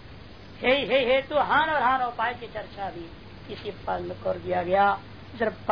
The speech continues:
योग पंचकम तत्वम अस्मिन पादे जगौ कथन हुआ है।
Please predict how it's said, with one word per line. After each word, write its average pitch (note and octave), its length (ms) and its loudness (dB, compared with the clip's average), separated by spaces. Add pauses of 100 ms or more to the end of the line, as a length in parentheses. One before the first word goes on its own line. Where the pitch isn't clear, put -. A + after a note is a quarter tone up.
(160)
योग A3 300 2 (800)
पंचकम A#3+ 680 2
तत्वम G3+ 560 -4 (360)
अस्मिन A3 360 -2
पादे F3 560 2 (480)
जगौ F3 340 2 (320)
कथन G#3 240 -4
हुआ E3+ 280 -2
है। E3 280 -8